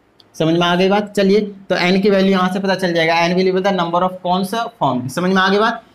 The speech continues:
Volume of sphere यहाँ पे निकालेंगे, तो यहाँ पे समझिएगा कैसे दिया है, अंदर से हॉलो है। ये आपको मैंने बताया कि volume of material कैसे निकालते हैं starting में, right? तीन formula बताए थे, तो उसका क्या था आपके पास, याद कीजिए, four upon में थ्री पाई आर का क्यूब minus आर का क्यूब,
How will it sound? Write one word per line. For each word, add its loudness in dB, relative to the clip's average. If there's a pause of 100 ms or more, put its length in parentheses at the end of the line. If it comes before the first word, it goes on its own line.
(140)
Volume 2
of 0
sphere 0
यहाँ 2
पे 0
निकालेंगे, 2
तो -4
यहाँ 0
पे -2
समझिएगा 0
कैसे -2
दिया 2
है, -4 (180)
अंदर 2
से 0
हॉलो 2
है। -6 (560)
ये 0
आपको 0
मैंने 0
बताया 0
कि -4
volume 2
of 2
material 0
कैसे -2
निकालते -4
हैं -6
starting -4
में, 0
right? 0 (220)
तीन 2
formula 0
बताए 0
थे, -2 (400)
तो 2
उसका 0
क्या 0
था 0
आपके -2
पास, 0
याद 2
कीजिए, 0 (140)
four 4
upon 0
में 0
थ्री 2 (300)
पाई 2 (120)
आर 2
का 0
क्यूब 0
minus 0
आर 0
का -2
क्यूब, 0